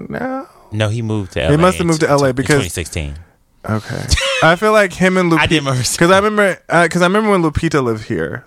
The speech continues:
Speaker 1: lived here, 'cause she lived not too far from me. Um, and I feel like he lived here at the same time too.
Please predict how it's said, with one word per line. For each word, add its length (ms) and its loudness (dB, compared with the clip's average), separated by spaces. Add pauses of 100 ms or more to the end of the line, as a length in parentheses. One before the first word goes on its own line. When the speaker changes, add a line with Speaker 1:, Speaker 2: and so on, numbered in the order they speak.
Speaker 1:
lived 200 -2
here, 300 -4
'cause 200 -4
she 160 -2
lived 260 0
not 180 -2
too 140 -14
far 180 -2
from 180 -10
me. 200 -10 (800)
Um, 960 2 (1300)
and 100 0
I 80 0
feel 160 0
like 140 0
he 120 -4
lived 280 0
here 160 -2
at 100 -2
the 80 -18
same 220 -4
time 320 -4
too. 500 -6